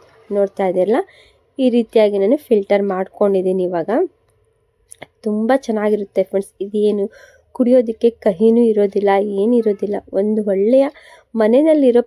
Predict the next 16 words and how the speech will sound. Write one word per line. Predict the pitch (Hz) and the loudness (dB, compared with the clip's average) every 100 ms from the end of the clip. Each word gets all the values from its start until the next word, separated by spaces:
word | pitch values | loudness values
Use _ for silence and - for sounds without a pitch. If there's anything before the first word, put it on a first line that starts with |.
| - | -2
ಪದಾರ್ಥ | 202 208 220 226 220 | -2 -2 0 -2 0
ತೊಗೊಂಡು | 208 196 190 202 185 - - - - - - _ - - 220 | -2 -2 -4 -6 -8 -12 -20 -20 -20 -20 -20 _ -10 -2 -2
ಎಷ್ಟು | - - 226 214 | -2 -10 -4 2
ಬೇಗ | 208 226 269 233 | 4 4 4 4
ನಾವು | 220 220 | 4 2
ಇದರಿಂದ | 196 202 196 196 | 2 0 0 -2
ಇಂಪ್ರೂವ್ | 190 - 226 220 | -4 -2 0 0
ಮಾಡ್ಕೊಳ್ಬೋದು | 208 - 202 202 196 190 | 0 -2 -2 -2 -4 -4
ಗೊತ್ತಾ? | 180 _ 185 180 _ _ _ _ | -4 _ -10 -10 _ _ _ _
ಒಂದ್ಸಲ | 240 269 233 226 220 | 0 2 2 2 2
ಟ್ರೈ | 208 196 208 | 0 0 0
ಮಾಡಿ | 196 196 | -2 -2
ನೋಡಿ. | 185 - 226 | -4 -6 -8
ಇದು | 220 196 | -4 -2
ಯಾವಾಗ | 196 220 - - | 0 0 -2 -2
ಕುಡಿಬೇಕು | 247 233 208 208 | 0 0 0 -2